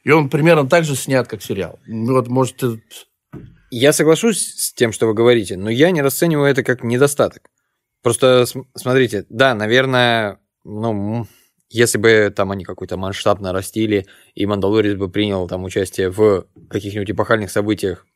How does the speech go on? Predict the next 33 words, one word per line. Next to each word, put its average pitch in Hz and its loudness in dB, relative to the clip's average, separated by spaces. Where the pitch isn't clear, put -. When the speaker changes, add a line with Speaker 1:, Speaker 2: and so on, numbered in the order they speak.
Speaker 2:
тоже 135 2
могло 104 2
зайти. 104 0
Speaker 1:
И - -6
Speaker 2:
Но 135 0
Speaker 1:
вообще, 143 4
Speaker 2:
такая 202 6
стратегия, 160 2
Speaker 1:
и 113 4
Speaker 2:
мне 110 -2
Speaker 1:
вообще 139 2
Speaker 2:
кажется, 160 6
Speaker 1:
я 175 8
Speaker 2:
это 147 4
Speaker 1:
хочу 147 2
Speaker 2:
н-, - -4
Speaker 1:
сказать, 104 -6
Speaker 2:
тоже 175 2
нормально. 190 2
Speaker 1:
вся 139 0
вот 113 -10
эта 113 -6
щас 101 -8
современная 113 -6
электроника 104 -6
меня 98 -12
так 104 -12
бесит. 95 -6
Вот 101 -8
когда 120 0
снимали 117 -2
на 104 -4
ленту, 131 -4